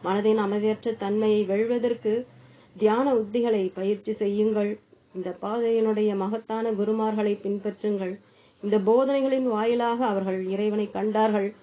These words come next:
இறைவனை அறிதல், இதை பற்றித்தான் நான் ஒரே ஒரு காரணத்திற்காக மட்டுமே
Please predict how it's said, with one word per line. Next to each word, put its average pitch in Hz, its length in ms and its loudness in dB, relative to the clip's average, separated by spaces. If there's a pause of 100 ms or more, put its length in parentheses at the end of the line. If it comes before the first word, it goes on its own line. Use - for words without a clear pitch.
(300)
இறைவனை 269 480 4
அறிதல், 262 400 4 (1400)
இதை 226 240 6
பற்றித்தான் 240 760 -2 (380)
நான் 220 240 0
ஒரே 240 300 4
ஒரு 226 300 2
காரணத்திற்காக 247 1000 -2 (100)
மட்டுமே 247 520 4